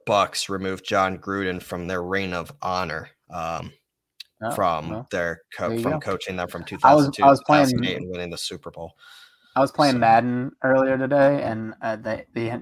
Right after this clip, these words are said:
Speaker 2: have, like, that, uh, superstar K O crap where you, like, you, like, draft your team and stuff. And Gruden is featured as one of their coaches, and I was wondering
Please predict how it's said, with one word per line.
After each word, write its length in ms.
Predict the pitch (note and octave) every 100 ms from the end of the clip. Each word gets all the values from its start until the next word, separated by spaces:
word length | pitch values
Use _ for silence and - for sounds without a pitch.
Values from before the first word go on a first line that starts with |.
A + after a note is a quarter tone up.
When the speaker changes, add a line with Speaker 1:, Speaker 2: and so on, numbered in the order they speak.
| B2
Speaker 2:
have, 220 | A2+ G#2
like, 180 | A2 G#2
that, 220 | A2 G#2+
uh, 280 | G#2 G2+ G2+
superstar 840 | - - A2 A2 - A2+ A2 G#2+ G#2
K 240 | - A2+
O 120 | A2 G#2+
crap 400 | - A2+ A2 A2+
where 80 |
you, 120 | G#2+ G#2+
like, 280 | G#2+ G2+ -
you, 240 | B2 A#2 G#2+
like, 260 | G#2 G#2
draft 400 | - G#2 G#2 G2+
your 80 | G#2+
team 200 | - A2
and 100 | G#2+
stuff. 300 | - A2+ A2 - - -
And 240 | A#2+ A#2 G#2+
Gruden 380 | C3 B2+ A#2+ A#2
is 180 | A2
featured 380 | - B2 A#2 A2+
as 120 | A2 A2
one 180 | A2
of 80 | G#2+
their 200 | G#2+ G#2 -
coaches, 520 | A2+ A2 C3+ C#3 B2
and 100 | G#2+
I 80 | G#2
was 100 | G#2
wondering 500 | G#2+ G#2+ G#2+ G#2+